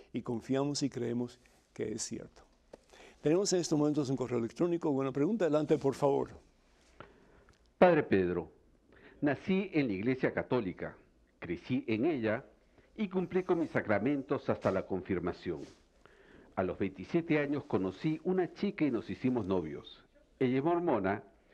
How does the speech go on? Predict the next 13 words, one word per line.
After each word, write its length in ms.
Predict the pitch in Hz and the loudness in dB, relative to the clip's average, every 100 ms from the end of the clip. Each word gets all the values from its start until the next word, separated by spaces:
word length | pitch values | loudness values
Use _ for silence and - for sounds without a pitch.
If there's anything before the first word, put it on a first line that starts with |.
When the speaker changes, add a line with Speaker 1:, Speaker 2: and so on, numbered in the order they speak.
| - - | -20 -6
Speaker 2:
y 120 | 175 | 0
yo 160 | 156 202 | 2 2
consideré 680 | 208 180 - 113 104 110 135 | 0 -2 0 2 4 2 0
prudente 1040 | - 151 123 117 170 160 147 95 107 - - | 0 2 4 4 2 2 0 0 0 -4 -4
dejar 340 | 139 - 95 | -2 2 2
la 80 | 95 | 2
iglesia 360 | 90 95 113 - | 0 0 0 0
católica 540 | 147 143 104 101 175 | 0 0 0 0 0
para 200 | 185 160 | 2 0
convertirme 640 | - 98 92 - 107 98 98 | -2 0 0 0 -2 0 -2
a 40 | |
su 160 | - 95 | -2 -2
religión, 560 | 85 80 - 117 80 | -2 -4 0 0 0